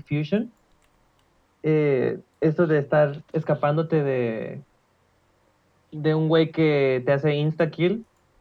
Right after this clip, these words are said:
pero en este caso no es uno, son,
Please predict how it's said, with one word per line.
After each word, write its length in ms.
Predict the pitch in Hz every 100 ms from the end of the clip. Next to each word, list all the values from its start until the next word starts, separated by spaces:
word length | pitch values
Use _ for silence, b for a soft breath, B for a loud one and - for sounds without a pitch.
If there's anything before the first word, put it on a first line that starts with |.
| _ _
pero 140 | 139
en 40 | 151
este 140 | 156
caso 280 | 160 160 165
no 100 | 147
es 140 | 143 -
uno, 420 | 143 143 170 196
son, 800 | _ 139 135 131 127 123 117 120